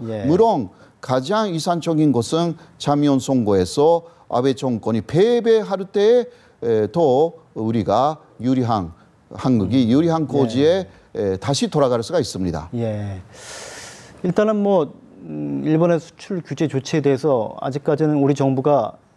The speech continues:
Speaker 1: 어, 냉정하게 잘 대응을 하고 있는 것 같은데
Speaker 2: 네.
Speaker 1: 아, 우리가 좀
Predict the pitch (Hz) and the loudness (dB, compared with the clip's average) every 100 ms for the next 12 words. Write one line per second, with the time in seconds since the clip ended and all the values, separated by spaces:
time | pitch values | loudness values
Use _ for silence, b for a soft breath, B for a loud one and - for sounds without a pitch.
0 | _ 135 127 62 62 - - 131 151 170 | _ -14 -10 -8 -10 -14 -10 -2 2 2
1 | 160 131 120 - 147 151 156 156 151 185 | 2 2 -2 -4 -4 -2 0 0 0 2
2 | 165 165 180 170 123 139 160 120 95 117 | 2 4 4 4 2 0 0 0 -2 -6
3 | 107 78 b b b b b b _ - | -6 -6 b b b b b b _ -2
4 | 170 165 160 156 - B B B 156 185 | 2 4 4 2 -2 B B B -4 0
5 | 208 233 220 202 208 202 160 | 4 6 4 0 -6 -6 -8